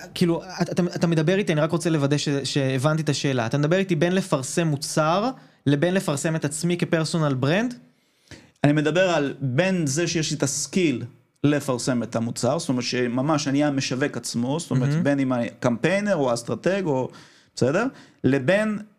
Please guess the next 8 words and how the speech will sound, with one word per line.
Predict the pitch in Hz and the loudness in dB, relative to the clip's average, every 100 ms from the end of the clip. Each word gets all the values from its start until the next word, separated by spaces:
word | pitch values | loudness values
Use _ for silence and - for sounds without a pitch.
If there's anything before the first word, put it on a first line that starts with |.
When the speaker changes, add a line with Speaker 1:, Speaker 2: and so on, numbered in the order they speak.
| _ _ | _ _
Speaker 2:
היכולת | 147 156 147 151 269 226 | 2 2 0 0 0 0
שלי | - 175 156 190 240 180 | -2 -2 0 0 -2 -2
להתפרסם. | 175 190 208 190 254 202 190 - | -2 0 -4 -2 -4 -6 -8 -8
זאת | - | -2
אומרת, | 170 185 175 | 0 0 0
אני | 202 | 0
רוצה | 208 190 190 | 0 0 -2
עכשיו, | - 170 139 | -2 0 -2